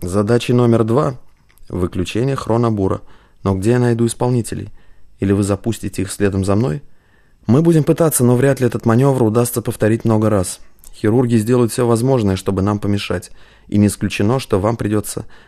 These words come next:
рекрутировать в спецкоманду тех людей, что бродят по стволу в разных временных узлах».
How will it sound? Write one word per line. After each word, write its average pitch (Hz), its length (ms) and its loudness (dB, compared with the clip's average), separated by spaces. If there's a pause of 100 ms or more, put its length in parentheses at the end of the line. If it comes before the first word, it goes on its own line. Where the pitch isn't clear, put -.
(240)
рекрутировать 101 720 -2
в - 100 -16
спецкоманду 104 760 -2
тех 101 260 -4
людей, 101 240 -2
что - 180 -6
бродят 107 380 -2
по - 80 -8
стволу 98 360 -2
в 104 80 -4
разных 98 380 -2
временных 92 440 -2
узлах». 95 420 -6